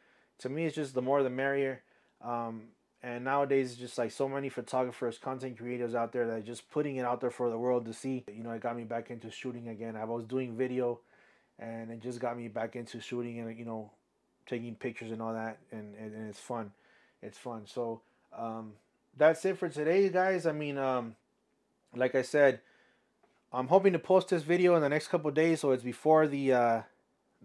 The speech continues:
the, uh, October twentieth is gonna be the second Lowriders and Coffee meet,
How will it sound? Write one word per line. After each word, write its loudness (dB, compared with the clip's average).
the, -8
uh, -2
October 2
twentieth 4
is -2
gonna -4
be -4
the -6
second -2
Lowriders 8
and -4
Coffee 0
meet, -4